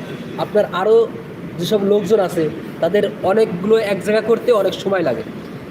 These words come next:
সেই ক্ষেত্রে আমি বলছি যে মিনিমাম এক থেকে দুই সপ্তাহের ভিতরে সবগুলো ভিসা কালেক্ট করে এবং ভিসাগুলো একসাথে বের হয়। হ্যাঁ, শুধু যে একটা কোম্পানির ভিসা বের হয় তেমন না, অথবা এরকম না,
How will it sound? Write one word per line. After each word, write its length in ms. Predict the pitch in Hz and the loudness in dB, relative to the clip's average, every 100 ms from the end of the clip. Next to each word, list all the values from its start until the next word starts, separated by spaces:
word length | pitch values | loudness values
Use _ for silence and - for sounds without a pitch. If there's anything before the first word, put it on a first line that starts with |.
| - | 0
সেই 120 | 214 | 2
ক্ষেত্রে 320 | 226 226 240 | 4 4 2
আমি 180 | 202 202 | 4 2
বলছি 320 | 185 190 - | 4 2 2
যে 180 | 220 247 | 4 4
মিনিমাম 320 | 202 190 202 202 - - - - - | 6 4 2 0 -6 -10 -10 -10 -2
এক 120 | 185 - | -2 0
থেকে 180 | 220 220 | 2 4
দুই 160 | 220 | 4
সপ্তাহের 300 | 202 202 220 | 2 2 2
ভিতরে 280 | 214 240 285 302 | 4 4 4 2
সবগুলো 320 | - 170 175 185 | 0 2 2 2
ভিসা 260 | 170 226 | 2 0
কালেক্ট 360 | 214 160 165 - | 0 0 0 2
করে 160 | 220 - - - - - - | 2 2 -4 -12 -12 -10 2
এবং 200 | 180 175 | 2 4
ভিসাগুলো 420 | 170 202 202 233 | 2 2 6 6
একসাথে 320 | 233 - 196 | 6 4 4
বের 180 | 175 160 | 6 4
হয়। 160 | 135 - - - - - - | 4 -2 -8 -12 -12 -10 0
হ্যাঁ, 140 | 226 | 0
শুধু 300 | - 196 220 | 2 0 2
যে 220 | 226 240 - - - - - - | 4 4 4 -6 -10 -12 -12 -4
একটা 240 | 165 - 226 | -4 -2 0
কোম্পানির 400 | - 208 214 190 | 2 2 2 2
ভিসা 180 | 190 | 2
বের 160 | 214 202 | 4 4
হয় 140 | 202 | 4
তেমন 280 | 202 196 170 | 2 2 2
না, 120 | 131 113 - - - - - - | 0 -6 -10 -12 -12 -12 -12 -4
অথবা 220 | 151 180 202 | 0 4 6
এরকম 300 | 214 214 | 6 4
না, 120 | 165 | 2